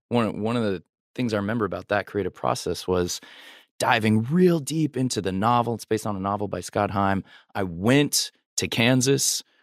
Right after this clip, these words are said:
where the story is set. I traveled there with the novelist. He, he took me to meet his family and, and to all these childhood places where his memories were, where the story is based on. And,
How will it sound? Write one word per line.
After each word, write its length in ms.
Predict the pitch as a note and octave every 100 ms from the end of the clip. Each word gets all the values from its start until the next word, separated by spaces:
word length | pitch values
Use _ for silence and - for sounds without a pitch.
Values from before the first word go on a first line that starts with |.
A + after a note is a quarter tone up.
| _
where 460 | - F#2+ A2 B2 A#2+
the 140 | G#2
story 420 | - - A#2 G#2 F#2+
is 100 | -
set. 340 | - C3+ C3
I 40 |
traveled 380 | G2+ - A#2 A#2
there 160 | F#2+ F2+
with 320 | F#2 C#3+ -
the 60 | A#2+
novelist. 560 | A#2 B2 B2+ B2+ -
He, 180 | - G2 F2 -
he 180 | G2+ - -
took 180 | C3 A#2
me 100 | A2
to 80 | G2
meet 260 | G#2 A#2+
his 160 | G#2+ -
family 480 | A#2 A#2+ B2 A#2+ G#2
and, 200 | F#2 -
and 220 | F2+ E2
to 140 | - F2+
all 180 | G#2+ A2
these 160 | G2
childhood 600 | - A2 A2+ G#2+ A2 G2 - _ _
places 480 | - C3 A#2+ B2 G#2+
where 140 | F#2+
his 160 | F2+ F#2
memories 500 | A#2 B2 B2 A#2+ A2
were, 240 | A#2 A#2
where 80 | F2+
the 140 | - -
story 340 | - - C3 A#2+
is 80 |
based 360 | - A#2 A2+ -
on. 220 | A#2+ A2+
And, 140 | F#2